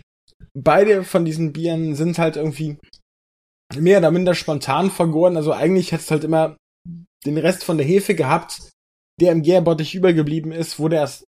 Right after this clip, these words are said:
die neue Bierwürze draufgekommen ist. Also ist nicht so ganz spontan, aber das sind halt Sachen, wo verschiedene Mikroorganismen gleichzeitig an der Gärung gearbeitet haben.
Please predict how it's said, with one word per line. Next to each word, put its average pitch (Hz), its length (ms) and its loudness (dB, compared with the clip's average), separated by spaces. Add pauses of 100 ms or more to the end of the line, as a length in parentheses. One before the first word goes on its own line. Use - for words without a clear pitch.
(140)
die 143 120 -8
neue 160 240 0
Bierwürze 165 460 -2
draufgekommen 143 680 -2
ist. - 360 -8 (1000)
Also 160 180 0
ist 165 120 0
nicht 170 140 -6
so 147 80 -4
ganz 151 220 -4
spontan, 151 580 -6
aber 170 320 2
das 175 160 0
sind 196 160 -4
halt 165 180 0
Sachen, 180 320 0
wo 180 240 4 (320)
verschiedene 208 460 0
Mikroorganismen 180 920 2
gleichzeitig 165 580 0
an 160 80 -4
der 147 80 -4
Gärung 165 360 -2
gearbeitet 165 720 -2
haben. 165 320 0